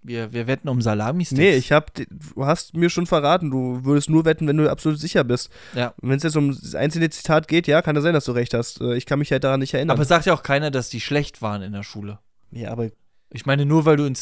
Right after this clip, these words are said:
Speaker 1: in, in Prüfungen verkackt hast, heißt das ja nicht, dass du schlecht bist.
Speaker 2: Naja, aber du kannst auch nicht sagen, dass da oft gesagt wurde, dass sie da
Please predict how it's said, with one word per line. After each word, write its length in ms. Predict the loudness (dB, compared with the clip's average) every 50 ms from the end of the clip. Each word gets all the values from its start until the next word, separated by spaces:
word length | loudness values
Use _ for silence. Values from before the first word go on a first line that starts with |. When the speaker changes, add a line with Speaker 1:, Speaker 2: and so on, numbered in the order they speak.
| -8 -8
Speaker 1:
in, 180 | -8 -8 -8
in 160 | -6 -6 -6
Prüfungen 760 | -6 -4 -4 -2 -2 -2 -2 -4 -6 -4 -4 -4 -6 -6 -8 -10
verkackt 460 | -12 -12 -12 -10 -10 -12 -12 _ -6 -6
hast, 240 | -6 -6 -6 -8
heißt 220 | -6 -6 -6 -6 -8
das 100 | -8 -6
ja 80 | -6
nicht, 180 | -6 -6 -6 -8
dass 140 | -10 -10 -10
du 80 | -12
schlecht 300 | -12 -10 -10 -10 -10 _
bist. 200 | -16 -18 -18 -18 _ _ _ _ _ _ _ _ _ _ _ _ _ _ _ _ _ _ _ _ _ _ -20 _ _ -14
Speaker 2:
Naja, 480 | -12 -10 -10 -10 -10 -8 -8 -8 -10
aber 220 | -10 -8 -6 -6 -6
du 60 | -6
kannst 200 | -4 -6 -6 -4
auch 100 | -4 -6 -6
nicht 140 | -4 -4
sagen, 180 | -2 -2 -2 -2
dass 180 | -2 -4 -4 -4
da 140 | -2 -2
oft 200 | -2 -2 -4 -4
gesagt 300 | -4 -2 -2 -2 -2 -2
wurde, 140 | -4 -4 -2
dass 240 | -4 -6 -6 -6 -6
sie 340 | -4 -2 -2 0 0 -2 -4 _ _ _ _ _ _ _ _ _ _ -20 -20 -20 -20 -12 -6
da 480 | -2 0 2 2 2 2 0 -2 -4